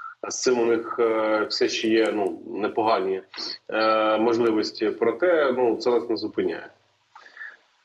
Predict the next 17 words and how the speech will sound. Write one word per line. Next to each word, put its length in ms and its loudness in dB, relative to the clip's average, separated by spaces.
Стосовно 720 2
населених 540 2
пунктів, 520 0
е, 160 2
треба 320 0
зазначити, 540 0
що 320 0
там 320 0
ті 120 0
ж 420 2
Кишилівка, 720 0
Андріївка 500 2
і 40 2
все 140 0
таке 220 0
інше, 360 0
ну, 360 2